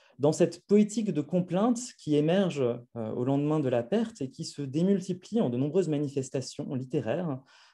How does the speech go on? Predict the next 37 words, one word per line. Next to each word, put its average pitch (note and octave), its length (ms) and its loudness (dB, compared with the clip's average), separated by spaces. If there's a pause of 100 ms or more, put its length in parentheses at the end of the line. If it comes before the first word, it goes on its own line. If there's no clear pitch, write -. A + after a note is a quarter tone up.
(160)
euh, A2+ 120 -8
en C#3 180 4
Occident, D3 520 -2 (460)
euh, G#2+ 40 -8
à G2 180 -6
la G#2 100 -4
fin E3 160 -2
du E3 80 -2
douzième C#3+ 300 0
siècle C#3+ 480 0
et A#2+ 100 -2
sur, C#3 360 -4
euh, G#2+ 100 0 (240)
l'ensemble B2+ 320 -2
de B2+ 60 4
la A2+ 40 2
première E3 280 0
moitié D#3 280 -2
du C#3 100 -6
treizième A#2+ 400 -4
siècle. - 380 -8 (1040)
Poétique F#3 300 6
de F#3+ 80 2
la E3 140 6
complainte, G3+ 500 2 (480)
euh, B2+ 220 -2
dans C#3+ 100 4
laquelle D#3 460 6
la C#3 120 2
chute G#3+ 280 -4
se D3 60 -6
trouve F3 280 -4
dramatisée D#3+ 680 2
sous - 120 -14
forme D#3 300 0
de C3 100 0
cataclysme. A#2+ 880 -4